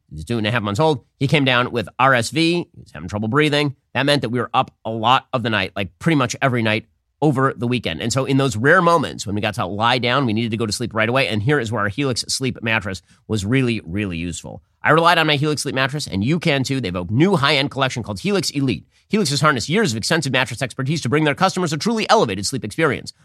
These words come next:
The Helix Elite collection includes six different mattress models, each tailored for specific sleep positions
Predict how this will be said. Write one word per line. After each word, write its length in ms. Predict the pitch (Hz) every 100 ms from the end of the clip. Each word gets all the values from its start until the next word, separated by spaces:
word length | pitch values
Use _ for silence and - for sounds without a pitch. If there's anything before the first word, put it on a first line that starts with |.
| -
The 80 | 147
Helix 240 | 196 180
Elite 220 | 165 190
collection 320 | 143 135 120 127
includes 340 | 160 127 -
six 180 | 202 -
different 240 | 190 135
mattress 300 | 120 117 107
models, 300 | 135 147 123
each 180 | - -
tailored 320 | 226 165 87
for 80 | 120
specific 380 | - 147 151 143
sleep 160 | 135
positions 400 | 107 120 151 165